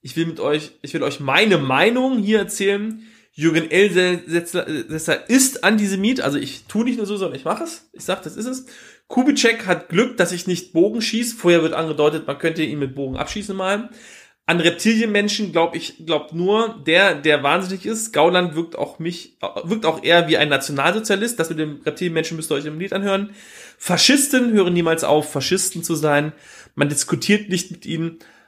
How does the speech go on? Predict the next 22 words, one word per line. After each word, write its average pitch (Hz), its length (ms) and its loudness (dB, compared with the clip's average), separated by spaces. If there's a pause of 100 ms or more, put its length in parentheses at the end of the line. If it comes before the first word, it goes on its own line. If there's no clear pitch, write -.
(120)
hat 131 160 -6
die 143 80 -10
Geschichte 175 400 -2
gezeigt. 147 580 0 (220)
Und 139 100 -12
man 139 140 0
vertraut 156 500 0
nicht 175 160 -4
auf - 160 -4
Staat 143 340 2
und 147 120 -10
Polizeiapparat, 131 1000 -2 (200)
weil 135 100 -2
der 131 100 0
Verfassungsschutz 156 680 -2
den 143 120 0
N 131 120 -4
S 135 120 -4
U 156 80 -8
mit 160 220 -2
aufgebaut 127 420 2
hat. - 300 -10